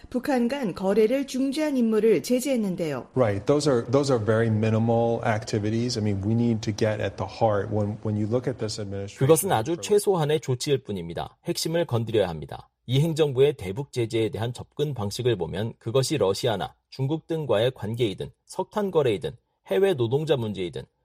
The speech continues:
Speaker 3: 바이든 정부가 불법 네트워크의 일부만을 쫓고 있다는 것이 분명합니다. 미국 정부 보도자료의 설명대로 이들 북한인들은 중국 회사와 개인, 은행들과 일했습니다. 그들 중 일부는 미국과도 거래했을 것입니다.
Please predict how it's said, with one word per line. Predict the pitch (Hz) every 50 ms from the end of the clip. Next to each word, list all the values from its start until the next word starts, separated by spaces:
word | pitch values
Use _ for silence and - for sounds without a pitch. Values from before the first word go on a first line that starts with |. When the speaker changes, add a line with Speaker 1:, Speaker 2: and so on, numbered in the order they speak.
| _
Speaker 3:
바이든 | _ - 110 120 120 139 131
정부가 | 110 98 87 - 78 - 101 113 117 -
불법 | - - 107 113 143 135 -
네트워크의 | - 95 101 - - - 165 151 143 - - - 98 107 120 120 -
일부만을 | - 117 123 131 139 151 151 147 131 117 120 135 139
쫓고 | - 185 185 - - 185
있다는 | 170 - _ 139 127 110 92
것이 | 90 95 - - 131
분명합니다. | - 127 127 120 107 95 85 76 78 71 67 - - _ _ _ _ _ _ _ _ _
미국 | _ 139 160 170 190 175
정부 | - 180 175 175 170 190 185 143
보도자료의 | - 139 143 143 170 156 160 147 131 147 165 175
설명대로 | - 185 175 165 165 151 139 110 98 95 120 127 123 107
이들 | - 107 107 135 143 143
북한인들은 | - - 123 - 147 139 120 107 95 90 85 76 - _ _ _ _
중국 | - - 147 147 180 170 -
회사와 | 170 156 - 123 107 101 117 131 139
개인, | - - 113 107 95 - - _ _ _
은행들과 | 120 123 135 156 165 170 143 - 95 - - 123
일했습니다. | 120 104 98 98 85 - - 80 80 80 76 - - _ _ _ _ _ _ _ _ _ _
그들 | _ 151 151 175 175
중 | 165 196 190
일부는 | 160 151 151 143 156 165 185 202 147
미국과도 | 123 131 139 165 160 - 147 143 143 165
거래했을 | 147 - - 113 117 123 120 104 - 107 -
것입니다. | - 87 82 - 85 80 80 85 78 -